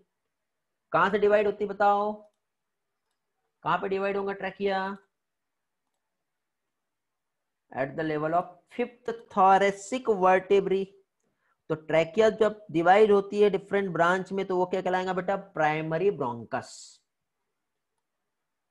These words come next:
क्या कहलाएगा, प्राइमरी ब्रोंकस कहलाता है। ओके, फिर ये आगे और कंटिन्यू डिवाइड होगा, तो जिसको बेटा टर्मिनल ब्रोंकियोल कहते हैं, जो आगे चल के ब्रोंकियल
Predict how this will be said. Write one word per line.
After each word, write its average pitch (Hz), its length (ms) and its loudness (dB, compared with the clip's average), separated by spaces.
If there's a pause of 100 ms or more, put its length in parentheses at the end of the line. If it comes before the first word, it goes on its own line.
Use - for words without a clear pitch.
(380)
क्या 147 100 -4
कहलाएगा, 156 440 -2 (120)
प्राइमरी 143 840 0 (600)
ब्रोंकस 135 600 -2
कहलाता 143 340 0
है। 139 180 -6 (1800)
ओके, 151 260 -2 (240)
फिर 247 160 0
ये 262 120 4
आगे 247 260 6
और 247 160 6
कंटिन्यू 233 420 0
डिवाइड 226 340 4
होगा, 220 240 4
तो 214 120 -4
जिसको 202 360 0
बेटा 202 240 -2
टर्मिनल 190 840 2
ब्रोंकियोल 175 720 -4
कहते 175 360 -8
हैं, 185 280 -6
जो 156 140 -4
आगे 135 280 -2
चल 139 180 -8
के 180 140 -10
ब्रोंकियल 135 680 -6